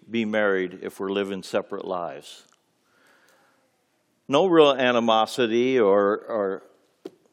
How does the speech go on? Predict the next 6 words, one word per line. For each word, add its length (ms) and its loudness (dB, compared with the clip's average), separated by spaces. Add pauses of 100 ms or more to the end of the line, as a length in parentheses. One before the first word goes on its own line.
(100)
major 720 0
issues, 600 -4
just 360 -4 (800)
why 260 0
be 160 -4
married? 480 -4